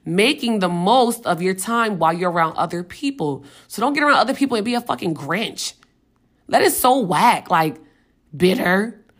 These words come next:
bitter Bertha. Don't get around other people being a Grinch. Like,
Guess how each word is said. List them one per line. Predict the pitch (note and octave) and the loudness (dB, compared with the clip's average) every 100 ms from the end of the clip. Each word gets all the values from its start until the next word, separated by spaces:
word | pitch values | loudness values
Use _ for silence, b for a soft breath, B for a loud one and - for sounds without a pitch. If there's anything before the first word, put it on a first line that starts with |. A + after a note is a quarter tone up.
| _ D#3 | _ 0
bitter | - A3 G#3+ | 2 2 2
Bertha. | G#3 - G#3 - A3+ G#3 A3 B3 b b b | 2 2 2 2 2 4 2 -2 b b b
Don't | F#3+ A#3+ | -4 0
get | C#4 | 0
around | B3+ | 2
other | A#3 B3 | 0 -2
people | B3+ A#3 | -4 -4
being | G3+ G3 | -2 2
a | - | 0
Grinch. | G#3 G3+ B4 G#4+ G3 - | 0 0 2 2 0 -4
Like, | F#3+ G#3+ | 0 0